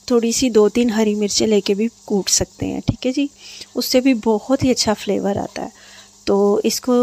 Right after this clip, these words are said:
ये देखें, थोड़ा सा लहसुन अदरक का ये जो है paste, इसको मैंने भून लिया है। उसके बाद मैं टमाटर इसमें ऐड कर दूँगी, उसका मैंने paste बना लिया था। तो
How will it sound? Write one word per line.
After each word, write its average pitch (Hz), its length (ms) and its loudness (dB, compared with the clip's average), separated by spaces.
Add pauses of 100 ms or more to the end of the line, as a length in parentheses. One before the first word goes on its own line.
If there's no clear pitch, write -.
ये 214 300 4
देखें, 202 280 0
थोड़ा 226 260 -2
सा 226 160 -2
लहसुन 214 340 -2
अदरक 214 300 -2
का 214 100 0
ये 208 300 2
जो 208 200 -2
है 196 360 -2
paste, 196 460 -2
इसको - 240 -6
मैंने 202 240 -4
भून 190 300 -8
लिया 220 240 -2
है। 240 280 -4
उसके - 280 -10
बाद 226 200 -2
मैं 202 180 -6
टमाटर 208 480 -8
इसमें 262 320 -4
ऐड 233 220 -2
कर 220 180 -2
दूँगी, 208 280 -4
उसका 214 240 -6
मैंने 208 200 -4 (100)
paste 196 360 -4
बना 233 240 0
लिया 220 260 0
था। 233 180 -4 (920)
तो 208 100 6